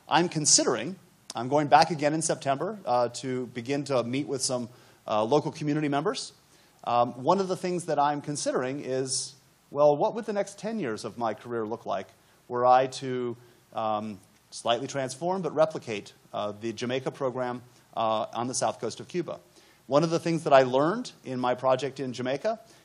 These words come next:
is that my partnership was with the local community, and sometimes the national government gets in the way of that. Sometimes the local community and the national government are, in fact, um, don't see eye to eye. Uh, I expect that that would be,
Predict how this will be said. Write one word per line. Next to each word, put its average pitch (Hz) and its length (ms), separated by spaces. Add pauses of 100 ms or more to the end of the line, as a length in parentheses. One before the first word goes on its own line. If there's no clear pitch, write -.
is 123 260
that 127 200
my 131 100
partnership 180 540
was 143 160
with 143 320
the 123 80
local 147 320
community, 107 540 (420)
and 131 160
sometimes 175 460
the 165 60
national 156 340
government 151 340
gets 147 180
in 156 60
the 139 80
way 160 160
of 113 120
that. 57 220 (1000)
Sometimes 139 540
the 120 200
local 143 260
community 127 380
and 113 140
the 110 40
national 131 360
government 113 340
are, 107 60
in 107 80
fact, - 380 (640)
um, 101 580 (220)
don't 139 160
see 135 120
eye 117 100
to 113 60
eye. 107 200 (680)
Uh, 101 260
I 123 120
expect 143 420
that 120 120
that 139 140
would 131 140
be, 127 320